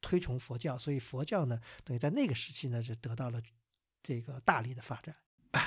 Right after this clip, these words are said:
Speaker 2: 对呀，是的。所以这个应，应该也就是说，在这个贵霜，因为，因为贵霜就是肉孜人，他就是这个帝国形成，他也是慢慢慢慢扩展。我们刚才提到一句，他从中国的西北部，然后到了河中地区，然后到了大夏，然后到了犍陀罗，印度河流域，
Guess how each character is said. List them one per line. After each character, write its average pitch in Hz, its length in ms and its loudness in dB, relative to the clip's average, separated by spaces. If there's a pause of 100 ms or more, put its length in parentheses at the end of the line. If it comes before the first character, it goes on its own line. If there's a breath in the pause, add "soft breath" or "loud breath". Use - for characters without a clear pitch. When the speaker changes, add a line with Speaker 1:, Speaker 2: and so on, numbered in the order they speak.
(120)
Speaker 2:
对 139 140 12
呀， 110 220 8
是 127 200 0
的。 120 200 -4 (240 loud breath)
所 196 160 6
以 156 220 12
这 175 180 8
个 139 320 8 (200)
应， 214 320 0
应 214 160 6
该 240 120 10
也 147 140 8
就 - 100 4
是 160 80 6
说， 170 260 6
在 156 220 4
这 139 140 0
个 143 140 4
贵 175 260 8
霜， 196 500 8
因 233 120 4
为， 233 120 8 (200 loud breath)
因 311 60 8
为 269 60 10
贵 285 200 10
霜 233 220 12
就 220 120 10
是 214 60 10
肉 220 120 12
孜 202 160 4
人， 160 160 6
他 165 340 6 (100)
就 160 100 0
是 147 560 -2
这 160 100 0
个 139 80 -4
帝 180 160 0
国 147 160 6
形 147 220 2
成， 131 100 4
他 139 120 0
也 - 20 -2
是 - 140 -6
慢 185 180 4
慢 196 200 8
慢 180 140 8
慢 131 160 4
扩 123 200 2
展。 - 200 -6
我 127 80 -2
们 127 80 2
刚 151 140 -2
才 147 80 0
提 - 160 -4
到 131 180 0
一 127 60 -2
句， 117 180 -2 (300 loud breath)
他 - 100 -6
从 127 160 4
中 143 160 4
国 131 120 4
的 123 80 4
西 143 180 4
北 120 180 0
部， 127 300 4
然 113 140 2
后 120 80 0
到 123 80 -2
了 120 80 0
河 120 200 -2
中 143 240 6
地 131 160 2
区， 123 380 4
然 117 160 -2
后 123 80 -2
到 120 140 0
了 123 80 0
大 117 260 0
夏， 120 400 0
然 110 140 -4
后 117 80 -4
到 120 120 -4
了 113 60 -4
犍 127 220 0
陀 139 180 -2
罗， 123 340 4
印 139 120 2
度 - 100 -2
河 - 140 -2
流 131 180 0
域， 143 160 4